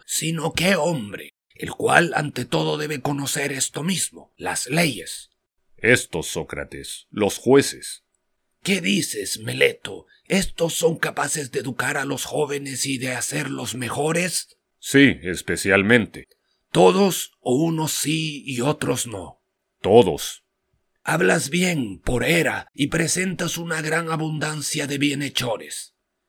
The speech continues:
Speaker 1: ¿Qué, pues? ¿Los que nos escuchan los hacen también mejores o no?
Speaker 2: También estos.
Speaker 1: ¿Y los miembros del consejo?
Speaker 2: También los miembros del consejo.
Speaker 1: Pero entonces, Meleto,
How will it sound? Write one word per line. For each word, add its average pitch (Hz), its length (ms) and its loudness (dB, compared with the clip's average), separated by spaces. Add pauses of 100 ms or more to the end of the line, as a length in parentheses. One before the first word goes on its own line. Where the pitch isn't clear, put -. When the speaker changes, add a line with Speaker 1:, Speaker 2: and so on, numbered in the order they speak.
(360)
Speaker 1:
¿Qué, 190 340 2
pues? - 460 -6 (240)
¿Los 113 260 0
que 131 140 0
nos 131 200 0
escuchan 143 680 -2 (160)
los 107 240 -4
hacen 165 420 -2
también 127 460 -4
mejores 165 760 0
o - 160 -2
no? - 360 -4 (480)
Speaker 2:
También 87 500 2
estos. - 600 2 (580)
Speaker 1:
¿Y - 100 -8
los 110 260 -2
miembros 151 500 -2
del 160 180 0
consejo? 165 800 -2 (460)
Speaker 2:
También 90 540 4
los 113 220 2
miembros 95 460 2
del 82 200 -4
consejo. - 640 -8 (300)
Speaker 1:
Pero 139 500 -2
entonces, 135 800 -2
Meleto, 127 640 -2